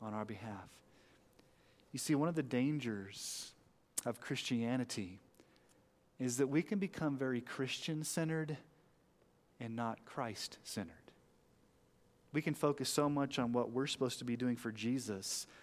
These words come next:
that we stop and forget what Jesus has done for us. A lot of the podcasts, YouTube clips, social media, Facebook, Christian broadcasting, Christian radio, a lot of things are very Christian-focused, and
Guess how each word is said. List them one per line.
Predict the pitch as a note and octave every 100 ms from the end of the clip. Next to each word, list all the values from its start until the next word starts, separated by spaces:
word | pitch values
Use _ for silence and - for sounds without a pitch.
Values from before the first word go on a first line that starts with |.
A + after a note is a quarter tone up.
| - -
that | -
we | A#2
stop | A#2+ - C#3 C3 B2+
and | -
forget | A#2 B2 A#2
what | A2+ A2
Jesus | A#2 A#2 A2+ -
has | G#2
done | - G#2 G2 F#2+ -
for | G2+ G2
us. | F2+ - - - - - - - - -
A |
lot | C3 E3 C#3+
of |
the | -
podcasts, | D3+ D3 - C3+ A2 F#2 - -
YouTube | B2 D#3+ - C#3 A#2+
clips, | - A#2 G2+
social | - D#3+ D3 -
media, | C#3+ D3+ D3 B2 G#2+ - - E3+
Facebook, | D#3+ - - B2+ - - -
Christian | E3+ E3 E3+ C#3+
broadcasting, | D3+ D3+ - B2+ - A#2 - -
Christian | E3+ D#3 E3+
radio, | D#3 D#3+ D#3 C3+ A#2 - -
a | D#3+
lot | E3+ G3 B3
of |
things | - A3+ G#3 G#3+ - - - -
are | E3 F3+
very | D3 G3+ G#3
Christian-focused, | G3+ - A3 A3 - F#3+ F#3 - F3+ E3+ B2+ - -
and | D3 D3